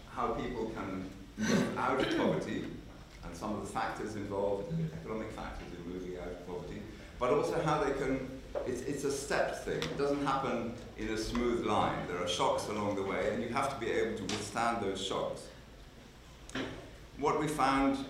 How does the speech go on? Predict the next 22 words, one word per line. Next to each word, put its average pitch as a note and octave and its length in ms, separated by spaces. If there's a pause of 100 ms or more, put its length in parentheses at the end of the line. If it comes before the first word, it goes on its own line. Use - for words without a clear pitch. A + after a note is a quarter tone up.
uh, F#2 220
I G2 40
mean, F#2+ 140
I, F#2+ 140 (520)
yeah, F2 200 (220)
what B2+ 180
we C#3 80
found, B2 680
uh, E2 300 (100)
in G2+ 140
the F#2 60
research D3 460
is G#2 160
that G#2 160
there A2+ 140
are - 160 (600)
critical F3+ 400
promotive C3 680
factors, - 800 (100)
including C3+ 480
gender A#2+ 340
relationships. - 760